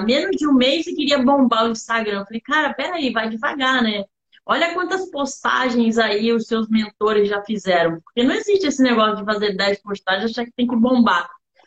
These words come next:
As pessoas não, não, as pessoas vão seguir marketing, o marketing vai usar pra gerar conteúdo de valor. E volto a dizer, não, de, não existe nenhum tipo de conselho que vá proibir você gerar conteúdo de valor.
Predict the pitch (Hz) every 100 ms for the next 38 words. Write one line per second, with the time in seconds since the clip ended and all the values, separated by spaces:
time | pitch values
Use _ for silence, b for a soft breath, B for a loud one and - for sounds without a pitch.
0 | - 190 208 226 233 262 262 285 254 240
1 | 226 - 214 214 233 247 240 262 302 302
2 | 247 233 214 214 294 311 - 226 202 185
3 | b b b - 196 208 220 240 240 240
4 | 226 233 247 208 180 202 262 320 - _
5 | _ - 220 214 226 311 311 254 247 226
6 | 220 208 214 202 185 B - - 202 202
7 | 226 254 226 226 226 202 220 285 262 240
8 | 262 240 269 359 392 262 254 320 370 -
9 | 339 302 285 262 262 359 - 320 - 302
10 | 302 - 294 - 254 262 285 302 - b
11 | - - 254 262 - 254 294 247 233 247
12 | 254 254 247 254 240 240 247 240 233 226
13 | - 269 254 190 175